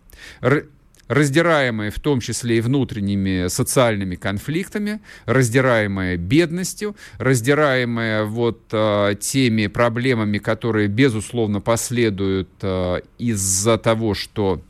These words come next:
сырьевой экспорт, э, невозможно быстро диверсифицировать. А половину золотовалютных резервов, которые можно было бы использовать вот для стабилизации этой, э, ситуации, у России просто отняли.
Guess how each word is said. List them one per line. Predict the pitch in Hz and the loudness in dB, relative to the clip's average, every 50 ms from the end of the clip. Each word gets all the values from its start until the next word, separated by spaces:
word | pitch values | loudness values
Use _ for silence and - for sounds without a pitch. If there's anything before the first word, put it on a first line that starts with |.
| _ _ _ _ - _ _ - - - - | _ _ _ _ -20 _ _ -20 -20 -16 -6
сырьевой | - - - - 123 107 107 120 123 120 120 110 98 - - | -2 0 4 4 4 4 6 4 4 6 4 4 4 2 2
экспорт, | - 117 113 110 - - - - 110 98 85 - _ _ - | 2 2 2 2 -2 -10 -10 -6 -4 -4 -4 -6 _ _ -8
э, | - 101 92 92 | -4 -2 0 0
невозможно | 98 117 110 113 117 107 113 117 113 92 85 98 92 | 0 2 2 2 2 2 2 0 -2 -2 -2 -4 -4
быстро | 92 110 110 - - 92 | -2 -2 -2 -4 -4 -8
диверсифицировать. | 90 87 98 87 87 92 - - - - 85 - - - 147 180 196 190 190 185 180 - _ _ _ _ _ _ _ _ _ _ _ _ _ _ _ _ _ _ - | -6 -4 -2 -2 -2 -4 -6 -10 -10 -10 -10 -6 -2 2 2 2 2 0 -4 -6 -10 -14 _ _ _ _ _ _ _ _ _ _ _ _ _ _ _ _ _ _ -2
А | - 117 117 | 0 0 0
половину | - 131 127 127 127 135 131 113 107 101 | 2 2 2 2 2 2 0 0 -2 -2
золотовалютных | 92 104 101 92 - 110 113 113 110 113 95 - 107 92 - | -2 -4 -4 -4 -2 0 0 0 0 -2 -6 -4 -6 -6 -4
резервов, | 101 107 107 104 113 110 98 95 87 - | -2 -2 -2 0 0 0 0 0 -2 -2
которые | - 101 95 - 98 90 92 | -4 -6 -4 -2 -2 0 0
можно | 95 104 110 104 95 95 95 85 | 2 4 4 4 4 2 0 -2
было | 87 90 101 95 87 85 | -2 0 -2 -2 -2 -2
бы | 82 82 87 92 | -2 -2 -2 -2
использовать | 92 - - 107 101 85 80 82 82 78 76 - | -2 -4 -2 -2 -2 -2 -2 -6 -8 -8 -8 -6
вот | 98 87 78 | -6 -6 -4
для | 85 95 95 | -2 -2 -4
стабилизации | - - - 90 87 95 104 101 95 101 87 82 - - - 87 87 | -4 -4 -8 -6 -6 -4 -4 -2 -2 -2 -2 -2 -4 -6 -6 -4 -4
этой, | 87 85 - 80 80 78 80 80 80 73 | -4 -4 -6 -8 -6 -6 -6 -6 -8 -8
э, | 76 - 50 - - - 55 71 73 85 | -8 -8 -10 -10 -10 -10 -10 -10 -10 -10
ситуации, | 87 - 110 82 - 110 123 165 196 - - - 165 147 - - - - - - - | -8 -8 -8 -6 0 0 2 2 2 0 -2 -4 -4 -4 -6 -12 -18 -18 -16 -6 -2
у | 208 | 2
России | 214 208 196 - 185 202 165 | 2 2 2 0 -2 -4 -6
просто | - 120 127 127 - - 123 | -4 -4 -6 -6 -4 -4 -2
отняли. | 110 107 - - 92 80 69 60 - | -2 -2 -4 -4 -6 -6 -6 -6 -10